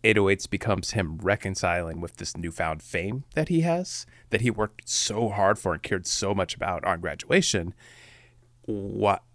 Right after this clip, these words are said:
after he has lost his mom, like, lost his woman, like, lost his home, he, he doesn't have any of that anymore. And eight oh eights appropriately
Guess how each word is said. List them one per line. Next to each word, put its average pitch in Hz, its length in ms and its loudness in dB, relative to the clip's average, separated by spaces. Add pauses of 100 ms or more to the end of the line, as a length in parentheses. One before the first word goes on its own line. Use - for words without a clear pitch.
after 101 500 4
he 90 160 -2
has 92 160 -2
lost 85 400 0
his 90 140 -6
mom, 78 380 -2
like, 82 200 -10
lost 82 360 -2
his 92 200 -4
woman, 85 400 -2
like, - 160 -8
lost 92 360 -2
his 92 140 -4
home, 92 500 -2
he, 113 160 -4
he - 200 -4
doesn't 107 320 -2 (220)
have 107 540 2 (340)
any 127 260 4
of 87 140 0
that 76 320 2
anymore. 82 600 0 (340)
And 95 180 0
eight 104 160 6
oh 92 100 4
eights 92 200 -2
appropriately 82 840 0